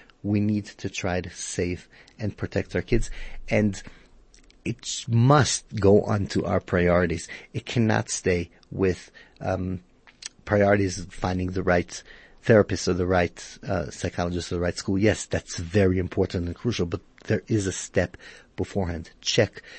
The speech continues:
before you run to see what's, why there's a specific challenge rising. Check,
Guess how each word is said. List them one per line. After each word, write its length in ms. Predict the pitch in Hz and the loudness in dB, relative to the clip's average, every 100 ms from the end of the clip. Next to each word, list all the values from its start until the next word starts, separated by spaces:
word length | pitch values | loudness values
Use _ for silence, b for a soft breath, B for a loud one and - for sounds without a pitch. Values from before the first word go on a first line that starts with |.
| B B | B B
before 320 | 104 - 127 | -4 4 6
you 160 | 127 107 | 6 4
run 220 | 104 101 | 2 0
to 100 | 104 | -4
see 220 | - 92 | -6 -4
what's, 340 | 98 90 - - - _ - - - | -4 -6 -10 -14 -20 _ -20 -12 -6
why 480 | 98 98 98 95 - b b - | 2 4 4 0 -4 b b 0
there's 180 | 98 | 2
a 80 | 92 | 2
specific 880 | - - - - 107 - 101 101 - - _ - | -2 -8 -10 -6 -4 -2 -2 -2 -4 -20 _ -10
challenge 600 | - 104 98 92 85 - - | -2 0 0 -2 -4 -8 -6
rising. 500 | 98 98 95 98 92 B B B B _ | -2 0 0 -2 -4 B B B B _
Check, 480 | - 170 - - | 2 4 4 -6